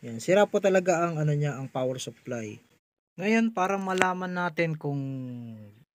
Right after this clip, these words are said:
talagang sira na po ba talaga ang power supply, meron po ako ditong twenty-four volts. Ito, ititesting po natin.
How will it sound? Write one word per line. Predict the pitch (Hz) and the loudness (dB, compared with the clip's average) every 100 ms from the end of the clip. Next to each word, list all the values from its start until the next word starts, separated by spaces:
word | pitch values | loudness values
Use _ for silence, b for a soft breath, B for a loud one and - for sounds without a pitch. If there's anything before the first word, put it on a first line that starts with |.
| _ _ _ _ - | _ _ _ _ -4
talagang | 139 143 143 | -2 -2 -2
sira | 160 147 | -2 0
na | 143 139 | 0 -4
po | 139 | -6
ba | 135 | -8
talaga | - 127 131 | -6 -6 -6
ang | 127 123 | -8 -6
power | 123 127 | -6 -6
supply, | 127 131 - 143 147 165 165 160 | -8 -12 -10 -4 -2 -2 -4 -6
meron | 147 160 156 | -2 -2 -2
po | 160 | -4
ako | 160 156 | -4 -4
ditong | 151 156 151 | -4 -4 -4
twenty-four | 151 143 143 - 135 | -2 -4 -6 -8 -8
volts. | 131 117 - - - - | -8 -10 -12 -16 -18 -18
Ito, | 123 117 107 _ - - | -12 -12 -14 _ -20 -20
ititesting | - 135 - 147 135 123 | -14 -12 -10 -10 -10 -10
po | |
natin. | 127 120 117 107 104 | -10 -12 -12 -14 -16